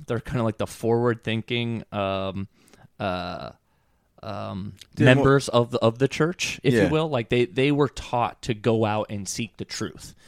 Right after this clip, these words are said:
Speaker 1: and seek the truth in all religions.
Speaker 2: Yeah.
Speaker 1: Um, a lot of, you know, uh, Catholicism, Christianity, et cetera, is like, "Oh, this is, th-, this is the way. This is the only answer. You know, um, this is God." And the Jesuits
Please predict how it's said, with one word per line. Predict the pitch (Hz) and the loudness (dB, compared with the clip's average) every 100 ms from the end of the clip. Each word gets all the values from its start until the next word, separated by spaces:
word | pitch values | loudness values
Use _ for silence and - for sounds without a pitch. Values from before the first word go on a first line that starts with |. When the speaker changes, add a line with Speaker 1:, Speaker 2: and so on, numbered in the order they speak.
| - - | -20 -6
Speaker 1:
and | 131 | -4
seek | - 160 | -4 -6
the | - | -6
truth | - 151 127 - | -4 -4 -6 -8
in | 110 104 - _ _ _ | -10 -10 -14 _ _ _
all | 131 143 117 | 2 2 2
religions. | 98 95 - - - - _ - | -4 -8 -14 -18 -18 -20 _ -12
Speaker 2:
Yeah. | 90 71 | -10 -4
Speaker 1:
Um, | 110 110 104 107 - | -2 -2 -4 -8 -6
a | 113 | -2
lot | 117 135 135 | 2 2 2
of, | 110 107 | -2 -4
you | 110 | -6
know, | 107 104 101 95 | -4 -4 -4 -6
uh, | 90 76 78 | -8 -8 -10
Catholicism, | 113 107 107 107 110 | -6 0 0 0 -6
Christianity, | - 95 107 110 107 | -6 -4 -2 -2 -2
et | 90 | -4
cetera, | - 113 107 | -2 -2 0
is | 98 | -4
like, | 90 90 | -6 0
"Oh, | 117 110 98 - - _ _ - | 2 2 0 -6 -18 _ _ -2
this | 117 110 113 | 0 0 0
is, | 107 | -2
th-, | - 110 - | -4 -10 -10
this | 110 123 127 - | 2 4 6 2
is | 120 | 0
the | 107 | 2
way. | 104 107 92 87 | 4 4 2 0
This | 104 107 | -2 0
is | 120 | -2
the | 107 113 | 2 2
only | 107 101 92 | 2 -2 -4
answer. | 101 101 - 92 104 | -4 -6 -8 -10 -8
You | 113 | -6
know, | 104 101 101 104 | -4 -2 -2 -2
um, | 98 98 | -4 -4
this | 101 123 - | 0 0 0
is | 117 107 | -6 -4
God." | - 90 78 71 - - - - | -4 -4 -4 -10 -16 -20 -20 -10
And | 117 117 113 95 | -6 -4 -6 -6
the | 123 | -4
Jesuits | 135 143 156 131 - | -2 0 2 2 -2